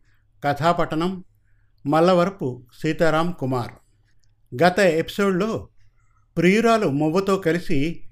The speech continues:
గెస్ట్ హౌస్లో ఉంటాడు భూషణ్ కుమార్. మల్లేష్ అతన్ని కలిసి పోలీసులు తన కోసం వెతుకుతున్నట్లు చెబుతాడు. అతనికి డబ్బులిచ్చి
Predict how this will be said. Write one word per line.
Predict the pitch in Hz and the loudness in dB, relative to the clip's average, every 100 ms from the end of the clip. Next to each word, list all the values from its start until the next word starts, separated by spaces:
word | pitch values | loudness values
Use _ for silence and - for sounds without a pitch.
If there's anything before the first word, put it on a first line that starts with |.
| - _ 127 | -18 _ 0
గెస్ట్ | 170 180 - | 2 2 -2
హౌస్లో | 185 190 175 190 | 0 0 0 0
ఉంటాడు | 139 147 156 175 | 0 0 0 -2
భూషణ్ | 139 135 147 165 147 | -2 -4 -4 -4 -4
కుమార్. | 127 123 101 - - - - _ _ _ _ _ 135 | -4 -6 -8 -16 -20 -20 -20 _ _ _ _ _ -2
మల్లేష్ | 151 185 233 247 - 117 - - | 2 4 4 4 2 -4 -4 -4
అతన్ని | 165 180 175 | 0 2 2
కలిసి | - 160 190 190 143 185 - _ _ _ _ - | 2 0 0 -2 0 -2 -8 _ _ _ _ 2
పోలీసులు | 175 226 240 233 | 4 4 2 -2
తన | 208 160 156 | 0 0 2
కోసం | 160 151 220 | 0 0 0
వెతుకుతున్నట్లు | 165 156 175 180 165 156 226 | 0 -2 -2 0 0 -2 -6
చెబుతాడు. | 208 139 135 139 123 120 - - _ _ _ _ _ _ - | -4 -4 -2 -2 -4 -6 -16 -20 _ _ _ _ _ _ -2
అతనికి | 170 220 220 208 | 0 0 0 -2
డబ్బులిచ్చి | 135 151 151 214 190 - 143 160 - | -2 -2 -2 -4 -4 -4 -4 -4 -8